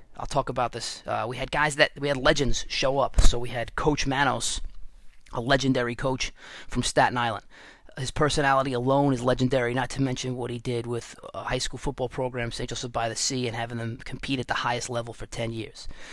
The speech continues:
Then we also had Coach Munson show up, a guy that a lot of these guys competed against, so they played against him. Another legend on Staten Island, uh,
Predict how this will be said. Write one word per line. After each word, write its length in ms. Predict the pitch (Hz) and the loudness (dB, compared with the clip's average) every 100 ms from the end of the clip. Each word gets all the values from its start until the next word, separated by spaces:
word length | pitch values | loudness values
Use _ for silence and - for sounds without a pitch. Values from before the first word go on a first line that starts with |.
| - - | -16 -4
Then 120 | 131 | 0
we 120 | 131 | 2
also 260 | 131 135 135 | 0 -2 -4
had 240 | 127 127 | -4 -4
Coach 320 | - 143 143 - | -2 -2 0 2
Munson 340 | 147 143 135 | 2 2 0
show 280 | - 127 120 | 0 0 -2
up, 160 | 117 | -4
a 60 | 131 | -4
guy 180 | 135 135 | 0 2
that 100 | 131 | 2
a 80 | 123 | 6
lot 200 | 135 147 | 4 4
of 60 | |
these 140 | 139 - | -2 4
guys 300 | 143 143 - | 6 6 2
competed 600 | 139 139 175 170 160 - | -2 0 0 4 4 4
against, 640 | 127 139 147 123 - - - | 0 2 2 0 -8 -10 -10
so 160 | - | -6
they 140 | 120 120 | -6 -4
played 320 | - 147 139 | -2 0 0
against 400 | 123 139 139 - | -2 -2 0 -2
him. 140 | 110 117 | -2 -2
Another 300 | 120 139 139 | 0 2 4
legend 400 | 131 131 120 113 | 4 0 0 -4
on 80 | |
Staten 320 | - 113 113 110 | -4 -6 -4 -6
Island, 260 | 104 | -6
uh, 80 | 98 | -8